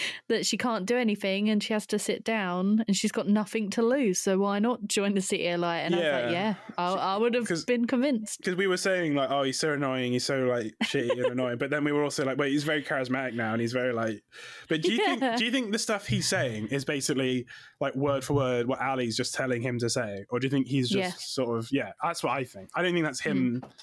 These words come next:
Speaker 2: sort of saying what he's saying. I think it's just Ali reading people's minds and being like, "This is the calculatable best thing to say to this kind of person," kind of thing. Like, I think.
Speaker 1: Yeah, I
Speaker 2: Yeah.
Speaker 1: think, I think sometimes he,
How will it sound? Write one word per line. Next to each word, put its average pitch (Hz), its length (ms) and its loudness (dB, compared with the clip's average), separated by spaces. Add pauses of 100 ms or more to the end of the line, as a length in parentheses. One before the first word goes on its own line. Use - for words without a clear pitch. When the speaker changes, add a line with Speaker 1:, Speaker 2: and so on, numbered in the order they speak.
(520)
Speaker 2:
sort 139 320 0
of 127 80 0
saying 120 300 0
what 120 100 0
he's 110 140 0
saying. 113 180 -2
I 117 80 -2
think 127 120 2
it's 113 80 -2
just 120 120 -2
Ali 113 320 0 (120)
reading 131 340 2
people's 120 300 0
minds 113 260 -2
and 113 100 0
being 113 160 2
like, 113 220 -2 (460)
"This - 340 -2
is 120 160 -2
the 110 300 0 (540)
calculatable 135 1000 0
best - 340 -2
thing 127 220 2
to 123 140 0
say 123 400 2
to 113 160 -4
this 120 240 -2
kind 113 320 -2
of 110 120 -4
person," 107 500 -2
kind 107 200 -4
of 107 80 -6
thing. 104 240 -8 (100)
Like, 104 200 -8 (400)
I 117 80 -4
think. 101 340 -10
Speaker 1:
Yeah, 185 540 0
I 214 80 -2
Speaker 2:
Yeah. - 80 0
Speaker 1:
think, 359 240 0 (140)
I 240 120 0
think 277 300 -2
sometimes 208 880 2
he, 190 600 2